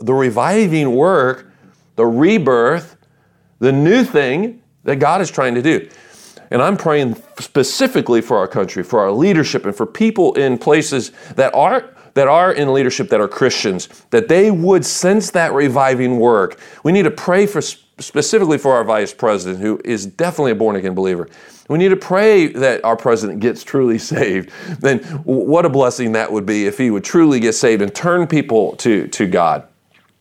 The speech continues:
Look, I believe we have an opportunity in this present hysteria to see God work, to turn people back to him.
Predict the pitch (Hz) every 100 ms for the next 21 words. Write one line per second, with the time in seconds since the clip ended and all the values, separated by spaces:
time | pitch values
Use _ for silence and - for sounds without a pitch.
0 | _ _ - - 127 80 - - - -
1 | 139 175 185 156 139 127 139 127 120 113
2 | 113 - 208 190 107 110 123 123 113 -
3 | 123 107 101 92 - 160 143 95 101 -
4 | 139 123 113 120 135 214 - - _ _
5 | _ _ - - 151 156 160 160 160 _
6 | _ - 165 160 156 151 - 139 135 135
7 | - 135 127 156 110